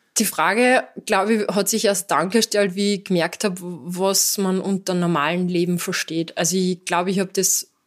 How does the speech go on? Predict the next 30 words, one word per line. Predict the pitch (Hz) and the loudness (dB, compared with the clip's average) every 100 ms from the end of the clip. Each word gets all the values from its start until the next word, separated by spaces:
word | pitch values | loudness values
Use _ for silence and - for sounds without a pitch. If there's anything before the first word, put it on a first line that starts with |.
| _ _ _ _ _ | _ _ _ _ _
unter | 180 220 202 - | 0 2 4 2
anderem | 170 202 208 | 2 2 0
etwas | 190 165 175 170 | -2 -4 -2 -2
später | - 175 180 220 226 | 0 0 2 0 0
gemerkt, | 226 208 220 - - - - - - - | 0 0 0 -4 -16 -18 -14 -14 -16 -2
weil | 175 196 | 2 4
natürlich | 202 196 226 214 214 | 4 2 2 4 2
für | - | 2
mich | 214 220 | 4 4
der | 190 175 | 4 0
Sport | - 190 196 214 196 | 0 2 2 0 -2
und | 185 | -2
das | 175 | -2
Draußensein | - 160 190 - 202 190 185 185 - | -2 0 0 2 0 0 0 -2 2
immer, | 233 233 226 220 214 - _ _ _ _ - | 4 6 4 4 2 -2 _ _ _ _ 2
ja, | 190 214 170 - | 4 4 2 0
immer | 220 226 | 4 4
da | 214 120 160 202 | 4 2 2 4
waren | 214 220 | 4 4
und | 208 | 2
mir | 202 | 2
das | 196 185 | 0 0
eigentlich | 180 175 | 0 2
nie | 202 220 | 4 4
verwehrt | 185 175 190 190 | 2 2 2 0
worden | 165 170 | -4 -2
ist. | 180 | -2
Und | 185 | 0
ich | 185 | -2
glaub, | 180 165 | -2 -4